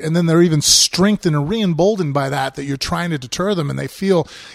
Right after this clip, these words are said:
even better about standing up against, you know, standing against the grain of society, or, you know, the,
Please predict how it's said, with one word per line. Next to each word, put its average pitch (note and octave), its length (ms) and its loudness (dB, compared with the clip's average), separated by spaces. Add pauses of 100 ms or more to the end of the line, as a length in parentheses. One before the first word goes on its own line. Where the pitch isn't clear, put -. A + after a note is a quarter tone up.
(100)
even E3+ 260 -2
better F3 400 -2
about C3+ 340 -2
standing E3+ 540 0
up D#3 140 -2
against, D3+ 500 -4
you D#3 60 -4
know, C#3+ 180 -4
standing E3 640 -6
against C#3+ 360 -10
the C#3+ 60 -10
grain D3+ 380 -6
of B2 100 -6
society, D3+ 460 -4
or, D3 100 -4
you - 60 -8
know, - 100 -12
the, A#2+ 140 -12